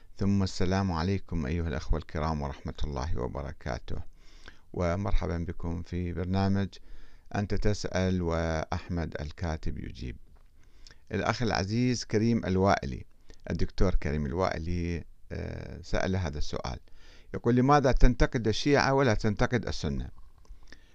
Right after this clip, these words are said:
لدي ملاحظة أن جنابك كل دراساتك ونقدك للشيعة والفكر الشيعي، ولكنك لم تتعرض للإسلام الأموي الذي يحكم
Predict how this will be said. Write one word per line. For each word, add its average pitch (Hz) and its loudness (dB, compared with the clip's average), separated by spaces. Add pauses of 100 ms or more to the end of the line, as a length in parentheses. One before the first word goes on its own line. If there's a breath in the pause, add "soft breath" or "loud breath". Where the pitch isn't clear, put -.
(120)
لدي 135 8
ملاحظة 113 4 (140)
أن 107 4
جنابك 107 2 (140)
كل 131 -2
دراساتك 98 4
ونقدك 98 2
للشيعة 110 2
والفكر 98 0
الشيعي، 123 2 (760 soft breath)
ولكنك 135 4
لم 147 6
تتعرض 117 6
للإسلام 107 4
الأموي 101 6 (560 soft breath)
الذي 101 4
يحكم 104 0